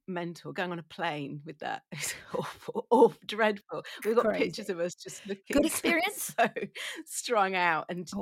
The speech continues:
Speaker 1: just
Speaker 2: Wow.
Speaker 1: shit everywhere, like all our rice cakes. And anyway,
Speaker 2: <laughs>
Speaker 1: we went away with, and it was Doug's two best mates and their wives and kids. But all the kids were slightly different ages. There was, like, a six-month-old who was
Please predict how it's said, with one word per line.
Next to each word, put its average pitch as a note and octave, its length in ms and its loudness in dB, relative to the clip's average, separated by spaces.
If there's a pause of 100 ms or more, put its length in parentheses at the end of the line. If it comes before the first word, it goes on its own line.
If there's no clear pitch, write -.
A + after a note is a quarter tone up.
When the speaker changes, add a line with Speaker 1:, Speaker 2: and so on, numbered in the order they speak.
(120)
Speaker 1:
just - 140 -2
Speaker 2:
Wow. - 60 -16 (100)
Speaker 1:
shit - 640 -6 (100)
everywhere, D#3 800 -6
like B2+ 140 -6
all F3 160 -8
our E3 80 -6
rice E3+ 420 -4
cakes. - 460 -10
And D#3 140 -10 (360)
anyway, F#3 460 -2 (160)
Speaker 2:
<laughs> - 160 -20
Speaker 1:
we A#3+ 120 -2
went C#4 180 2
away B3 200 4
with, A3 220 2
and A#3 100 0
it - 100 -2
was G#3 360 -2
Doug's B3 280 2 (260)
two A#3 160 -2
best G3+ 220 -2
mates F3+ 360 -4
and E3+ 120 -8
their F3 140 -4
wives D#3 480 -2 (140)
and E3+ 300 -6
kids. - 440 -6 (720)
But - 180 -8
all A#3+ 180 4
the B3 80 -2
kids B3 280 -6
were A3 60 -10
slightly G3+ 300 -2
different - 300 -8
ages. F3 200 -4
There E3+ 120 -2
was, E3+ 80 -4
like, E3+ 160 -10
a - 20 -16
six-month-old F3 720 -4
who F#3 80 -8
was E3 140 -12